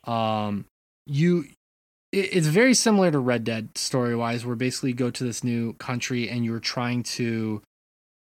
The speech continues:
reestablish yourself on your own, um, kind of situation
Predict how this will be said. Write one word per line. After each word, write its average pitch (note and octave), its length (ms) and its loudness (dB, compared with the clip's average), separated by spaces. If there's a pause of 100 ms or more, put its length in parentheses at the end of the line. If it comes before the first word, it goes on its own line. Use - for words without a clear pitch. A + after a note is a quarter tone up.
(640)
reestablish C#3 760 2
yourself A#2 460 -4
on B2+ 220 0
your A2+ 200 -2
own, G2 320 -6 (720)
um, F#2+ 460 -4
kind A#2 180 -4
of G#2 60 -6
situation G#2 720 -6